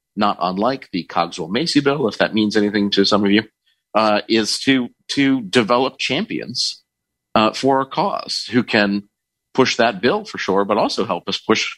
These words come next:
specific aspects of it, whether it be funding for the Older Blind Program, or other, uh, ch-, structural changes like Chris was talking about. So, uh, we are in the process now, and Jeff, thank you so much, uh, for your partnership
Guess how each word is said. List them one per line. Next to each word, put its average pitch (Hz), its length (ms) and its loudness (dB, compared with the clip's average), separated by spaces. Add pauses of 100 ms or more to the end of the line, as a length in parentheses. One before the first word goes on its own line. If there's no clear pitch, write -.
(440)
specific 135 500 2
aspects 120 520 -2
of 80 100 -2
it, 80 120 -4
whether 90 220 0
it 87 80 -2
be 92 120 2
funding 87 420 0
for - 80 0
the 90 100 6
Older 92 260 2
Blind 90 360 0
Program, 87 520 -2 (440)
or 101 160 2
other, 92 280 -2 (140)
uh, 90 220 0
ch-, - 200 -4
structural - 520 0
changes 85 520 -2
like 78 180 -4
Chris - 260 2
was 78 100 -2
talking 82 360 -2
about. 82 300 0 (640)
So, 135 300 4 (140)
uh, - 40 4
we 147 160 4
are 165 60 2
in 151 60 -2
the 131 60 -4
process 127 480 -2
now, 131 220 0
and 117 120 -4
Jeff, 117 200 -2
thank 110 240 -2
you 131 100 2
so 113 160 2
much, 95 400 -2
uh, 95 200 4 (140)
for 101 220 2
your 101 160 0
partnership 101 540 -2